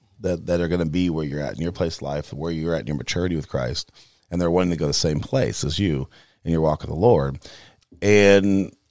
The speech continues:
can meet, can be with you in your season of, of struggle, disheartenment,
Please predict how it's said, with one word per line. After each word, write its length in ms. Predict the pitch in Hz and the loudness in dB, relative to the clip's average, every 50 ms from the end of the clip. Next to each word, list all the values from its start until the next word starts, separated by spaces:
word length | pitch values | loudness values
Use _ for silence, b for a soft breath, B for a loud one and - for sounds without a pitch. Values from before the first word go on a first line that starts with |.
| _ _ | _ _
can 180 | - 120 110 110 | 0 2 4 4
meet, 200 | 117 131 - - | 4 2 0 0
can 240 | - 117 113 113 110 | 2 2 4 4 4
be 140 | 117 131 139 | 6 6 6
with 180 | 143 147 - | 6 6 6
you 100 | 143 151 | 6 6
in 60 | 147 147 | 8 6
your 100 | 143 127 | 6 4
season 380 | - - 151 143 135 139 139 | 4 4 6 6 8 8 8
of, 400 | 135 135 123 117 - - - - - | 8 6 4 2 -2 -8 -12 -8 -6
of 140 | - 135 | -2 -2
struggle, 380 | - - - 165 170 156 101 82 | 0 2 2 2 2 2 0 0
disheartenment, 880 | 92 123 123 - 113 127 120 113 110 90 80 78 71 62 64 64 - | 0 0 0 0 0 0 0 0 0 0 2 0 0 -2 -4 -6 -6